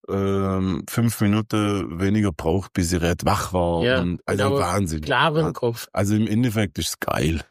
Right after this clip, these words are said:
Speaker 2: <laughs>
Speaker 1: Nein, äh, <laughs> so, so war's leider bisher echt noch nie.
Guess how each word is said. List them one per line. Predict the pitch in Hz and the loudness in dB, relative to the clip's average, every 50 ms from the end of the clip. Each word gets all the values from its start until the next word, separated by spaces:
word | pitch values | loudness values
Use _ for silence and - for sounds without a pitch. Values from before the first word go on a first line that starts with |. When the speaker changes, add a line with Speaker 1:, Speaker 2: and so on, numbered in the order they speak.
| - - | -14 -10
Speaker 2:
<laughs> | - 147 175 - - 254 269 - 247 208 - - 226 - - 302 226 - - 247 - _ - | -8 -6 -2 0 0 0 0 0 -2 -4 -2 -2 -2 -2 -2 -4 -2 -2 -2 -4 -4 _ -2
Speaker 1:
Nein, | 226 - 104 123 127 117 | 0 0 2 2 0 0
äh, | 113 107 107 107 110 110 101 - - - 139 | 0 0 0 2 2 0 0 -2 0 0 0
<laughs> | 120 - - - - | 0 -2 -10 -14 -8
so, | - - - 104 - - 160 139 | -4 -2 -2 -2 0 0 -2 0
so | 110 113 | 0 0
war's | 120 123 120 120 110 | 0 2 2 2 2
leider | 117 117 120 123 120 117 | 2 2 2 2 0 0
bisher | 110 117 117 110 117 113 113 - | -2 -2 -2 0 0 0 0 0
echt | - 113 - - - | 0 -4 -4 -2 -2
noch | 101 95 | 0 2
nie. | 95 98 104 127 | 2 2 0 0